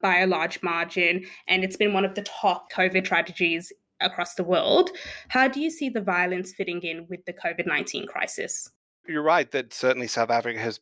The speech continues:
Speaker 2: been the African country most heavily impacted. There have been over sixty thousand deaths related to covid nineteen. What South Africa has seen is a series of lockdowns.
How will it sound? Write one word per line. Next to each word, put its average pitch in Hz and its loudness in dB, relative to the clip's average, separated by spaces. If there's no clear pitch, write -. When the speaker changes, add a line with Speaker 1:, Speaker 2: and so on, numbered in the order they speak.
Speaker 2:
been 117 -6
the 113 0
African 117 0
country 113 0
most 110 2
heavily 110 2
impacted. 110 0
There 113 8
have 110 6
been 113 4
over 110 2
sixty - 0
thousand 110 4
deaths - 2
related 113 4
to - -2
covid 113 6
nineteen. 113 0
What 147 6
South 135 4
Africa 127 2
has 113 4
seen 143 0
is 123 0
a 123 4
series 139 2
of 120 4
lockdowns. 117 0